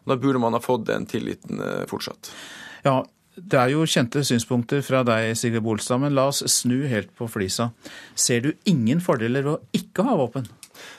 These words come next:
Speaker 1: Vi hadde en lang, god og verdig debatt, eh, i forkant av at vi fattet beslutninger på landsmøtet i tjue tolv. Jeg har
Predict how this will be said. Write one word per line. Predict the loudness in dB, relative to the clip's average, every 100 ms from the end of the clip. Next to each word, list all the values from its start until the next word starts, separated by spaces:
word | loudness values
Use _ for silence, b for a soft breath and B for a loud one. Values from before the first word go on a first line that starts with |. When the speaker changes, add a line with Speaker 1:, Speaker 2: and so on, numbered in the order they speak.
| B
Speaker 1:
Vi | -2 0 0 -4
hadde | -2 -2 0 -2 0
en | -2 -4
lang, | -2 0 0 -4
god | -6 -6 -2
og | 0
verdig | 0 0 -2
debatt, | -2 -2 -4 -8 -8 -6
eh, | -6 -4
i | -2
forkant | -2 0 -2 0
av | -2
at | -4
vi | -4
fattet | -6 -4 0 0 0
beslutninger | -4 -6 -4 -4 -4 -4
på | -4 -2
landsmøtet | 0 -2 -6 -4 -4 -2 -4
i |
tjue | -6 -6 -4
tolv. | -6 -8 B B B
Jeg | -2
har | -2